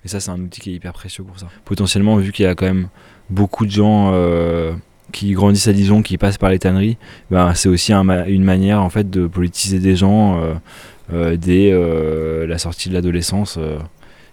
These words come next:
et de faire que potentiellement ces gens, dans quelques années, ben, on va les retrouver à des discussions à l'espace d'activité ou, ou dans les mouvements politiques, euh, et militants.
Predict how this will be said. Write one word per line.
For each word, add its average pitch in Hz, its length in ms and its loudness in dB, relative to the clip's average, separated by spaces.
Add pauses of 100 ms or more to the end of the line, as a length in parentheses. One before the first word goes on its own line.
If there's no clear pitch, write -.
(120)
et 87 160 0
de 85 80 -4
faire 98 280 -6
que 87 180 -2
potentiellement 92 600 -2
ces 92 180 -4
gens, 92 180 -4
dans 85 180 -4
quelques 90 340 -6
années, 92 240 0
ben, 95 100 0
on 85 100 -4
va 85 100 -2
les 82 80 -4
retrouver 98 480 0
à 92 80 2
des 90 80 -2
discussions 87 500 -6
à 95 60 -4
l'espace 87 260 -8
d'activité 90 640 -4
ou, 90 240 -4 (320)
ou 101 60 -4
dans 92 140 0
les 90 100 0
mouvements 90 380 -2
politiques, 87 520 -8
euh, 87 240 -10
et 85 40 -6
militants. 87 360 -8